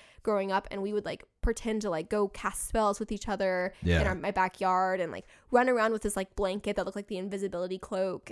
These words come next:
Speaker 1: And, like,
Speaker 2: <laughs>
Speaker 1: we would do all these things that, like, I just think about when I watch this movie, and it's
Speaker 2: Yeah.
Speaker 1: just like,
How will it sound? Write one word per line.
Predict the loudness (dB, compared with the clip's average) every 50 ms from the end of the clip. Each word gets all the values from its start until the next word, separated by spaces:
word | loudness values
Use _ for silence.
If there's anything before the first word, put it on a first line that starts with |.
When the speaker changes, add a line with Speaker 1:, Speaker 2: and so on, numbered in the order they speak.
| -12
Speaker 1:
And, | -12 2 2 4
like, | 4 6 4
Speaker 2:
<laughs> | 4 4 4 -2 -4 -8 -12 -2
Speaker 1:
we | 4 6 6
would | 8 8 6
do | 6 4
all | 6
these | 4 4 2 2
things | 0 -2 0 0 2 2
that, | 2 0 0
like, | 0 -2 -2 -2 -6 _ _ _ _ _ _ _ _ _ _ _ _ _ _ _ -20 _ _
I | 0 0
just | 0 -2 -2
think | -2 -2 -2 0
about | 0 2 2 2 2 0 -2
when | -2 -2
I | 0 0
watch | 0 0 -2 -4
this | -8 -6 -4
movie, | -2 -2 -2 -2 -4 -4 -2
and | 2 4
it's | 6
Speaker 2:
Yeah. | 6 6 4
Speaker 1:
just | 4 0 -2 -4
like, | -6 -6 -6